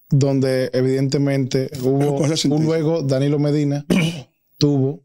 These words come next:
Speaker 1: que hacer la ley de regulación para
Speaker 2: No, no,
Speaker 1: regular.
Speaker 2: eso no tiene nada que ver.
Speaker 1: Pero, pero escúcheme.
Speaker 2: De la, de la
Speaker 1: Escúcheme.
Speaker 2: ley,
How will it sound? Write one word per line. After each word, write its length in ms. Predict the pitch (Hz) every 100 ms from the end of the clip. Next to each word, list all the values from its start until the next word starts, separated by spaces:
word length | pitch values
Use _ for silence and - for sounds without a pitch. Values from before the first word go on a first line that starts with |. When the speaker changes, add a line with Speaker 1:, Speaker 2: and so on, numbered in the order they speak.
| _ _ -
Speaker 1:
que 640 | 135 127 123 123 123 123 -
hacer 360 | 120 - 131
la 140 | 127 123
ley 180 | 123 131
de 120 | 123
regulación 760 | 123 120 117 110 135 120 123 _ _ _ _ _ -
para 180 | 135 123
Speaker 2:
No, 120 | 123
no, 60 |
Speaker 1:
regular. 260 | 120 123 123
Speaker 2:
eso 100 | 170
no 60 | 165
tiene 160 | 170
nada 120 | 160
que 100 | 165
ver. 140 | 156 170
Speaker 1:
Pero, 320 | 151 139 -
pero 140 | 135 135
escúcheme. 460 | - 135 92 95 - _ _ _ _ - _ _ _
Speaker 2:
De 220 | - 135 147
la, 400 | 143 135 131 -
de 120 | 147
la 100 | 143
Speaker 1:
Escúcheme. 80 | 147
Speaker 2:
ley, 360 | 196 220 196